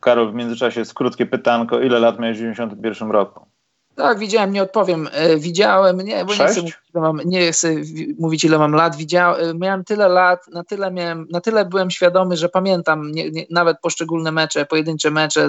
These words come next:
Speaker 2: jakieś zagrania z dziewięćdziesiątego pierwszego roku, z finału z Lakersami. Więc, y, nie wiem, zakładam, że ktoś pyta, czy, czy miałem taką świadomość. No wiadomo, że nie miałem takiej jak teraz, ale do-, pamiętam, dużo rzeczy pamiętam z dziewięćdziesiątego pierwszego. Pamiętam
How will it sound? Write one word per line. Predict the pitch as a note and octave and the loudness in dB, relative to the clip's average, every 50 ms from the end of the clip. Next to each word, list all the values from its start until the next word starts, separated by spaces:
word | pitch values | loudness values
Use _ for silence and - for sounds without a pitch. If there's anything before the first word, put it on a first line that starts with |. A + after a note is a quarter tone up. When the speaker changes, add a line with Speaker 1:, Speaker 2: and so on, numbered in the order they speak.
| C#3+ - | 2 0
Speaker 2:
jakieś | D#3 D3 - D3+ D3 | -2 0 0 0 2
zagrania | D3+ D3+ C#3+ D3+ D#3 D3+ D3+ D3 D3+ D3+ D3 - _ _ _ _ _ _ _ _ | 2 2 2 4 2 2 2 0 -2 -2 -4 -6 _ _ _ _ _ _ _ _
z | C#3+ D3 | -2 0
dziewięćdziesiątego | D#3 D#3 D#3+ D3+ D#3+ D#3+ D3 D3+ D3 D#3 D3+ | 2 2 2 2 0 2 2 2 2 2 2
pierwszego | D#3 D3+ C#3+ - D3+ D3 D#3 D3+ | 2 0 0 0 2 4 4 4
roku, | D3 D3+ D3 - D#3 | 4 4 2 0 -6
z | - - | -8 -6
finału | - D#3 D#3 D3+ D3 D3+ D3 | -2 0 2 2 2 2 0
z | D3 D3 | 0 -2
Lakersami. | C#3+ C#3+ - - C#3 C3+ - C#3+ C#3+ C#3+ C#3+ C#3 C#3 C#3 C#3+ - _ _ _ _ _ _ _ _ | -2 -2 -2 -4 -4 -2 0 2 2 2 0 -2 -6 -8 -10 -12 _ _ _ _ _ _ _ _
Więc, | C3 C#3 D3 C#3+ C#3+ C#3+ C#3 - - | -6 -2 -2 0 0 0 -2 -2 0
y, | - C#3 C#3 C3 | 2 2 2 2
nie | - D#3+ D3+ F3+ G3 | 0 -2 -2 0 2
wiem, | A3 A3+ G3+ F3 | 4 4 4 4
zakładam, | F#3 F3+ G3 F#3+ G3 F#3+ | 4 6 4 4 4 4
że | F#3 F#3 | 2 2
ktoś | F#3 - F3+ F3+ | 0 0 -4 -2
pyta, | - F#3+ F#3+ F#3+ F3+ | -2 0 0 2 0
czy, | F3+ - F3+ F3 E3+ D#3+ | 0 0 -2 -2 -2 -4
czy | - F3 | -6 -6
miałem | F3 F#3 F#3 F3+ F3 | -4 -2 -2 0 -2
taką | F3 F3 F3 F3 | -2 -2 -2 -4
świadomość. | - F#3 F3+ F3+ G3+ F#3+ D#3 C#3+ D3 | 0 0 2 2 2 2 0 0 -2
No | D#3 | 0
wiadomo, | E3 F3+ G3 F#3+ F#3 | 0 0 0 0 0
że | E3 E3+ | -2 -2
nie | F3 | -2
miałem | F3 F3+ E3+ E3 | -2 -2 -2 0
takiej | - F3+ F3 - E3+ E3 | 0 -2 -2 0 -2 -4
jak | D#3+ - | -2 2
teraz, | - F3+ E3 D3+ C#3+ D3 | 2 4 4 4 2 0
ale | - - D#3 D#3+ D#3+ | -2 -4 -4 -4 -2
do-, | D#3+ D#3+ E3 E3 - | 0 0 0 0 2
pamiętam, | - F#3 G3 G#3 G3 E3+ D3 C#3+ C#3 D3 | 2 0 2 2 0 0 -2 -4 -6 -6
dużo | E3 E3+ E3 D#3+ | -6 -6 -4 -2
rzeczy | D#3 D#3+ C#3+ - C#3+ | -2 -4 -4 -4 -6
pamiętam | - C#3 C#3+ C#3+ C#3+ D3 C#3+ C#3 C3+ | -6 -6 -6 -6 -4 -4 -6 -6 -6
z | |
dziewięćdziesiątego | C#3+ C#3+ C#3 C#3 D3+ C#3+ D3 C#3 C3+ - | -8 -10 -8 -8 -6 -6 -4 -6 -6 -6
pierwszego. | - C3+ C3+ - D3 C#3 C#3+ | -4 -4 -2 -2 -2 -2 0
Pamiętam | - D3+ D#3 E3 D#3+ D#3+ D#3 D#3+ | 0 2 2 4 4 2 2 0